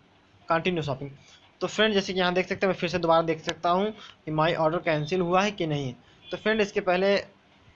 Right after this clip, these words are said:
आपसे मैं एक request करना चाहता हूँ यार, अगर आपने अभी तक चैनल subscribe नहीं किया है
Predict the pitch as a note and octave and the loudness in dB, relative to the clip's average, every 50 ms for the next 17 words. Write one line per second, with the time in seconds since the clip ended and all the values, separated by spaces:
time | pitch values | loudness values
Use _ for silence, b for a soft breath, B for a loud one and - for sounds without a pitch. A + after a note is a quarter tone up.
0 | _ - F3 F3+ F3 - - - F#3+ F3+ F3+ F3 D#3+ D#3+ D#3 D3+ F3 F#3 F3+ - | _ -8 -8 -8 -8 -8 -10 -6 -4 -2 -2 -2 -4 -4 -6 -2 -2 -2 -2 0
1 | - F3+ F3+ F3+ F3 F3+ E3+ E3+ F#3+ F#3+ F3+ E3 E3 F3 F3+ E3 E3 E3+ F3 E3 | -2 -2 0 0 2 2 2 2 2 0 2 2 2 4 4 2 2 0 0 -2
2 | - - E3 D#3 E3 F3 E3 D#3+ D3 F3+ F3+ G3 F#3+ - - F3 F3+ F3 - E3+ | -2 -6 -6 -4 -2 -2 -2 0 0 0 -2 -2 -4 -2 -2 -2 -2 -4 -4 -8
3 | D#3 D#3 E3+ E3+ F3 F3+ F3+ F3+ F3+ E3+ F#3 F#3 F3 F3+ G3+ A3 A3 | -8 -2 0 0 0 2 0 -2 -4 -2 0 0 2 2 2 0 -2